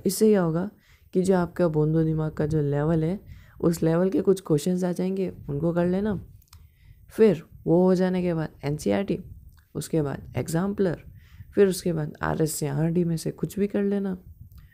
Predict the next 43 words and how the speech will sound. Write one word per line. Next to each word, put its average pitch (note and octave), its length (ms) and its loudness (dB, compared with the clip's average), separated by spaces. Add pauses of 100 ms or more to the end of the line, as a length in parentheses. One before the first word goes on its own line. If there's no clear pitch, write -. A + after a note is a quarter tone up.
(600)
और F3+ 100 2
बस - 380 -8 (320)
यहाँ F#3+ 280 0
तक A3+ 180 4
अगर G#3 240 2
हो E3+ 240 6
गया D3 260 4 (500)
और F#3 100 -2
सारे G3+ 280 2
क्वेश्चंस F#3+ 380 0
अगर F3+ 200 -2
अच्छे E3 300 -4
से F#3+ 100 0
हो E3+ 140 2
गए F3 240 -4 (180)
एंड G3 240 -2
तक F#3+ 180 -2
आते D#3+ 240 0
तक, C3+ 200 -6 (760)
तो F3 60 -2
बस - 240 -6 (300)
ये F3+ 80 6
टॉपिक E3 320 2
कंप्लीट - 380 -6
है। - 100 -18 (280)
फिर G3 120 6
बस G#3 340 -2
जाओ, C#3+ 300 -2
उड़ो, D#3 340 -2 (180)
अपनी D#3 200 -2
उड़ान D3+ 340 -2
भरो, D#3 180 -4
कुछ D#3+ 240 -6
भी E3 100 2
करो, E3+ 260 -4
फिर - 240 -8 (420)
सिंगेज E3 380 0
कर D#3 160 -2
लो, D3 280 -2 (280)
ब्लैक D3+ 240 -2
बुक D#3+ 180 -2
कर D#3 120 -4
लो। D3 200 -6